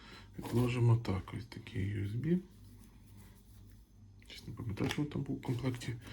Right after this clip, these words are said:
Так, телефончик. Телефончик Nokia без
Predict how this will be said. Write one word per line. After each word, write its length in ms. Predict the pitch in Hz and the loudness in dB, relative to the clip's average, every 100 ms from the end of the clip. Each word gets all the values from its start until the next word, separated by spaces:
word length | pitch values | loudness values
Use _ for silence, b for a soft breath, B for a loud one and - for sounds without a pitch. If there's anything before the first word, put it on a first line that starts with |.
| B B B | B B B
Так, 180 | - 98 - | 2 2 4
телефончик. 580 | - 110 - 98 113 - - - - - - - - B B B B B B - | 4 6 8 6 6 2 -2 -2 -4 -8 -12 -16 -18 B B B B B B -6
Телефончик 500 | - - 101 - - | -4 0 0 -2 0
Nokia 380 | 104 117 - 131 | 2 2 4 4
без 360 | 117 107 - | 4 2 -2